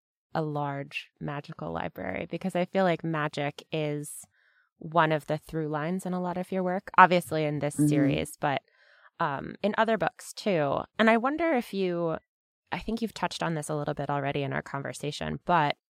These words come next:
Speaker 1: are there particular themes that you find yourself returning to again and again, you know, not just with the Owens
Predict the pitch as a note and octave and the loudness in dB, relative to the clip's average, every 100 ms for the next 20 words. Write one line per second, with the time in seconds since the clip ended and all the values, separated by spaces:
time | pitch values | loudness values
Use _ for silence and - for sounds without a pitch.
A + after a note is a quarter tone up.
0 | - A3+ D#4 F#4 - A#3+ G#3 G3+ - F#3 | 6 8 8 4 2 0 2 0 4 6
1 | F3 E3 - D3+ C#3 D3 - - D#3+ C#3+ | 4 2 -2 0 0 0 -2 -2 0 0
2 | D3 D3+ C#3+ D3+ D3+ D3+ - D3 D3 D#3 | 2 0 2 2 2 -2 -4 -2 0 -2
3 | - D#3+ D3+ D#3 E3 D3+ D3+ D3 D3 D3 | -2 0 2 2 0 2 4 4 2 -2
4 | - D3+ D3 C#3 C#3+ C#3+ C#3 D3 D#3+ - | -2 -4 -2 -2 0 -2 -2 0 0 0
5 | - C3+ - D3+ - D3+ C#3 C#3 C3+ C3+ | -4 -4 -4 -6 -4 -2 2 2 0 -2
6 | D3 - - | -6 -10 -16